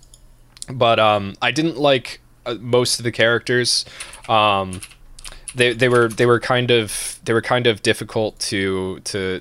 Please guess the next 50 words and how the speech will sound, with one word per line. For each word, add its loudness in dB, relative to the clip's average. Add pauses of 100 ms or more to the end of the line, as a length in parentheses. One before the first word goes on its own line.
to, -6 (800)
uh, -6
enjoy. 0
Toa, 4 (300)
the -6
main 0
character, 2
she's -4
the -10
girl 2
with -6
the -6
short -2
white 0
hair 0
and -6
the -10
little -4
red, -6 (160)
you -10
know, -8 (500)
part 0
in -12
her, -8
you -12
know, -12
in -16
the -14
forehead, -6
and -10
then -8
she's, -10
she -4
wears -2
the, -2
the -6
fucking -6
school -4
uniform. -2 (380)
Um, 2
I 2
don't 6
know 6
why, 6
dude. 6
I -2
hate 0
her 0
fucking 2
outfit. 0